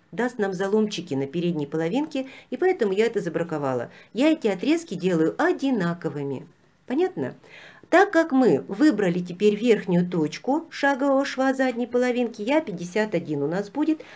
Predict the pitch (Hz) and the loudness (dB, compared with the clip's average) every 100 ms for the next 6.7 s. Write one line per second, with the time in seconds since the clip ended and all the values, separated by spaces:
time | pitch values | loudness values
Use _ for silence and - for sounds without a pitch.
0 | - 226 240 294 392 427 277 214 202 175 | -8 -6 -2 2 6 6 4 0 0 0
1 | 180 - - _ _ - - - 240 349 | -2 -2 -14 _ _ -14 -14 -4 2 2
2 | 254 226 214 208 208 - _ _ _ - | 4 4 2 0 -2 -4 _ _ _ -20
3 | _ _ _ _ - - 180 208 240 226 | _ _ _ _ -18 -6 -2 0 2 2
4 | 220 190 175 180 208 - 208 196 175 185 | 4 4 4 4 4 6 4 4 -2 -2
5 | 156 165 208 226 330 381 175 156 175 160 | 0 0 -2 -2 0 2 0 -4 -2 -4
6 | 156 147 139 143 117 120 | -4 -6 -6 -6 -6 -8